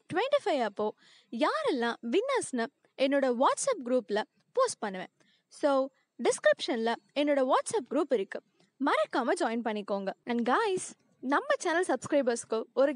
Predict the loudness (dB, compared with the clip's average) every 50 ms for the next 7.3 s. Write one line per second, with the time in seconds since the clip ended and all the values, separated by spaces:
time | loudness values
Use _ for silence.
0 | 2 2 4 4 2 2 0 0 0 -2 -2 -2 -4 -4 -4 -2 -2 -4 -4 -4
1 | -8 -12 -12 _ _ _ _ _ _ _ _ 0 2 2 4 2 2 2 2 0
2 | 2 2 0 0 0 0 0 -2 -2 -4 -6 _ -4 -2 0 0 2 0 -2 -2
3 | -2 -2 0 0 0 -2 -2 -2 -2 -2 -4 -4 -4 -4 -6 -6 _ _ 0 2
4 | 2 2 2 0 -4 -4 -4 -4 -4 -4 -4 -4 -6 -6 -6 -8 -10 -10 _ _
5 | _ _ _ _ _ _ -8 -6 -4 -4 -4 -4 -6 -8 -10 _ _ _ _ _
6 | _ _ -4 0 2 2 2 2 0 0 0 0 0 0 0 0 -2 -4 _ -20
7 | -6 -2 0 0 2 0